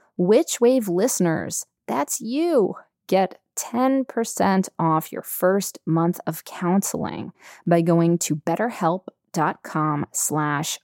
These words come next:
witchwave. That's better, H E L P dot com slash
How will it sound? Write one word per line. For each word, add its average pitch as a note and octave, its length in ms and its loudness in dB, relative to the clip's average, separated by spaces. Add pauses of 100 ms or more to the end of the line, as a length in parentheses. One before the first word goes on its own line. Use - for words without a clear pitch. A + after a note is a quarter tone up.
(100)
witchwave. D#3 880 -2 (360)
That's E3 380 0 (220)
better, F3 500 0 (220)
H A#3 340 0 (140)
E A3 280 -4 (140)
L F#3 400 2
P - 680 -4 (220)
dot F3 440 -2
com F3+ 580 0
slash D#3 680 -4